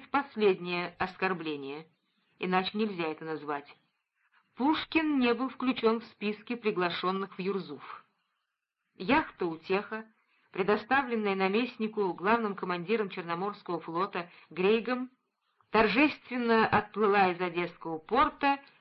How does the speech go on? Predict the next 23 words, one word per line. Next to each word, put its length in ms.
оставив 560
Пушкина 760
на 140
берегу. 500
Из 160
маленькой 520
пушки 760
дан 340
был 160
прощальный 760
салют. 300
Поездка 480
эта 220
откладывалась 640
в 60
течение 500
целого 420
месяца 460
из-за 220
болезни 440
маленькой 460
дочери 400
Воронцовых. 800